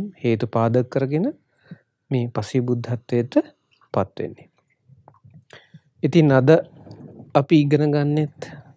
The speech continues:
ඒ පසේ බුදුරජාණන් වහන්සේ නමක් බිහි වෙච්ච අයුරු. අ, අපගේ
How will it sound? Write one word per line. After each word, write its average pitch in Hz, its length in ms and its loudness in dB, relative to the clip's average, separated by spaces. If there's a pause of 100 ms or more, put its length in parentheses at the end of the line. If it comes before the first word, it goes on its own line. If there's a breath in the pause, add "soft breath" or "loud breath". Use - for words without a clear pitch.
(120)
ඒ 120 240 -2
පසේ 117 340 -4
බුදුරජාණන් 113 640 -2
වහන්සේ 113 400 -8
නමක් 110 360 -6
බිහි - 200 -14
වෙච්ච 104 260 -6
අයුරු. 117 300 -4 (1200)
අ, 120 60 -8 (320)
අපගේ 151 540 2